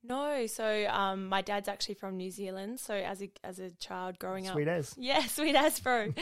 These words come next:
Speaker 2: <laughs>
Speaker 1: So growing up, we would go to New Zealand quite a lot, which was beautiful. My grandparents had a shack on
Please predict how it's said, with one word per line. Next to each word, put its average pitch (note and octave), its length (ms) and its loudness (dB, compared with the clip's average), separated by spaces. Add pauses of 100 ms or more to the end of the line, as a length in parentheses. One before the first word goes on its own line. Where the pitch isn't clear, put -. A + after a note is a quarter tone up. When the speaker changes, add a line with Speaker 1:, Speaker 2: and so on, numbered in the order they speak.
Speaker 2:
<laughs> F#4+ 180 -2
Speaker 1:
So G#3 180 -2
growing G3+ 340 2
up, F#3+ 140 6
we G3+ 80 2
would F#3+ 120 0
go G3 240 6
to F#3+ 160 -4
New F#3 220 -2
Zealand F3+ 320 -4
quite F3+ 240 0
a - 20 -4
lot, F3+ 160 -2
which - 140 -10
was F#3+ 140 -8
beautiful. F#3 560 -4
My G3 100 -2
grandparents F#3 640 -6
had F3+ 280 -4
a F#3 220 -4
shack - 360 -2
on F#3 340 -8